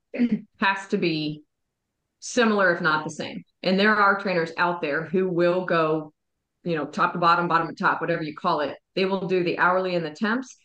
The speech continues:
They will do the, the leaders. They will do all the different entities. And they, and this is very common, um, for new, new builds, right? You're opening up a building. Everybody has to understand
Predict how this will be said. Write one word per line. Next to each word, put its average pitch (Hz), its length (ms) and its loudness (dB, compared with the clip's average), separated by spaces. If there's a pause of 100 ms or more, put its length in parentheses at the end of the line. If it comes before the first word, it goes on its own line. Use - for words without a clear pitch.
(120)
They 165 100 0
will 160 140 -2
do 156 400 -2
the, 147 380 -2
the 151 140 -4
leaders. 208 480 0
They 170 100 2
will 170 120 0
do 160 420 -2
all 208 180 2
the 208 100 2
different 180 400 -6
entities. 170 920 -4 (380)
And 170 140 0
they, 175 240 0
and 185 160 -4
this 359 160 -4
is 214 140 0
very 190 340 0
common, 156 600 -4
um, 139 500 -4
for 175 160 -2
new, 175 340 2
new 208 160 4
builds, 135 400 -4
right? 170 240 -2
You're 175 220 -2
opening 202 280 0
up 190 100 -4
a 180 60 -2
building. 147 560 -2
Everybody 175 560 -2
has 160 200 -4
to - 160 -10
understand 151 680 -4